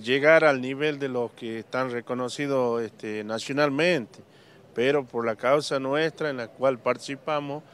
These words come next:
cuidando la frontera, estando bajo bandera, bueno, esa es la lucha nuestra.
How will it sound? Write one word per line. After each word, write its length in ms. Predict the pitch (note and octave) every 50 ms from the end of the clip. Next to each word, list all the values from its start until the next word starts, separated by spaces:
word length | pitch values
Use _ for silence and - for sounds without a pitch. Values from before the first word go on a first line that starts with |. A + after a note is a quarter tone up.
| - - - -
cuidando 420 | - B2 C3 C#3 D3 D3+ D#3 C#3+ C#3
la 100 | C3+ A#2+
frontera, 640 | A2+ B2+ C3 C3+ C#3 B2 - D3+ D3+ D3 C#3+ C#3
estando 400 | C3 A2+ - B2 A#2+ B2 B2 A#2
bajo 280 | A#2+ A#2+ A#2 - - A2+
bandera, 440 | A#2 A#2+ C3 D3 F3 F#3 E3+ D3+ B2
bueno, 300 | A2+ B2 A#2+ A#2 B2+ D3
esa 260 | F3 E3 - F#3 E3
es 80 | C#3+
la 140 | B2+ A#2 A2
lucha 320 | G#2+ B2+ D3+ C#3+ - - B2
nuestra. 440 | C#3 F#3 G#3+ F#3 C#3 - - -